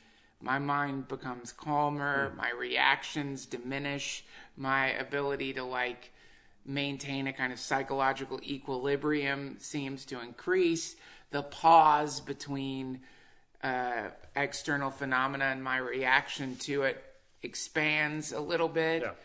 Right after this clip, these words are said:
Speaker 1: And so that's real.
Speaker 2: Yeah.
Speaker 1: That's no question about it.
Speaker 2: Whereas when you're having your scotch, it does not work that way.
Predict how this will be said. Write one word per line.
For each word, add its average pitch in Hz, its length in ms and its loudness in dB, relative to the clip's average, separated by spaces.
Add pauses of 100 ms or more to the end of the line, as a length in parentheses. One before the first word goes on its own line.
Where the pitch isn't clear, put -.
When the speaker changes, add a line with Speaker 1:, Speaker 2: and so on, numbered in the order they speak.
(360)
Speaker 1:
And 147 400 -2
so 147 240 2
that's 190 320 10
real. 147 400 0 (200)
Speaker 2:
Yeah. 110 160 -4 (300)
Speaker 1:
That's 180 240 8
no 190 140 4
question 151 340 2
about 151 220 4
it. - 80 -4 (560)
Speaker 2:
Whereas 117 360 2
when 113 140 -2
you're 110 160 -2
having 107 240 -2
your 101 160 -4
scotch, - 560 -8 (300)
it 120 100 -10
does 104 220 -6
not 104 180 -6 (140)
work 90 280 -10
that 98 140 -10
way. 85 220 -12